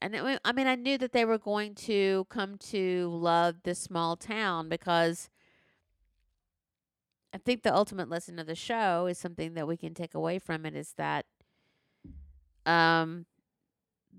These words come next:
the town or outside approval, it doesn't matter. It's, it's really how you feel about yourself, right? We, we've heard, we've seen it in our culture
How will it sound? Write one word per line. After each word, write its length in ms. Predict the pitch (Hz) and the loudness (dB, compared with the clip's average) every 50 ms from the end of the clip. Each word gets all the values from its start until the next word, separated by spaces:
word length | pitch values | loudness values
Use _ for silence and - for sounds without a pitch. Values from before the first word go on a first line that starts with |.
| 180 | 0
the 140 | - 208 196 | 2 2 2
town 640 | 190 - - 233 240 226 247 240 233 226 220 220 214 | 2 -2 -2 0 2 4 4 4 4 4 2 2 2
or 320 | 208 185 175 170 160 147 - - | 4 4 4 4 4 2 0 2
outside 380 | - 185 214 220 - - 220 202 | 4 4 4 4 4 2 2 2
approval, 520 | 190 - - - 220 226 202 196 180 180 175 | 0 -2 2 4 4 4 4 2 0 0 -2
it 100 | 170 - | -2 -2
doesn't 300 | - 180 185 - 170 - | -2 -2 -2 -4 -10 -8
matter. 420 | 156 165 165 170 175 156 147 139 | -6 -4 -2 0 0 0 0 -2
It's, 260 | 120 87 - - - - _ | -2 -4 -8 -14 -20 -12 _
it's 240 | - 175 170 - - - | -8 -8 -8 -10 -18 -20
really 280 | - 185 190 190 196 196 | -8 -6 -4 -2 -2 -2
how 80 | 190 180 | -2 -2
you 140 | 170 165 | -2 -2
feel 160 | 165 - 160 156 | -4 -4 -4 -2
about 180 | 151 143 - | -2 -4 -6
yourself, 760 | - - 160 - - 220 196 165 113 - - - - - _ _ _ _ _ | -6 -10 -8 -4 -2 -2 -2 -2 -4 -8 -12 -16 -20 -20 _ _ _ _ _
right? 340 | 180 175 185 202 233 233 - _ _ _ _ _ _ _ _ _ _ _ _ _ _ _ _ _ _ _ _ _ _ - | -4 -4 -2 -2 -4 -6 -10 _ _ _ _ _ _ _ _ _ _ _ _ _ _ _ _ _ _ _ _ _ _ -4
We, 180 | 240 262 240 - | -4 -2 -2 -2
we've 180 | 233 269 277 247 | -2 -2 -2 2
heard, 300 | 262 254 240 233 202 - - 85 _ - | 2 2 2 2 0 -6 -20 -20 _ -8
we've 220 | 208 226 240 208 | -8 -6 -6 -6
seen 320 | - - - 330 349 320 | -10 -6 -4 -4 -4 -2
it 160 | 220 143 - - _ - | -2 -4 -4 -6 _ -8
in 100 | 185 185 | -6 -4
our 120 | 170 175 | -4 -4
culture 640 | 170 - - 233 240 240 - - 180 139 120 190 | -6 -6 -6 -6 -6 -4 -2 -2 -2 -2 -2 -4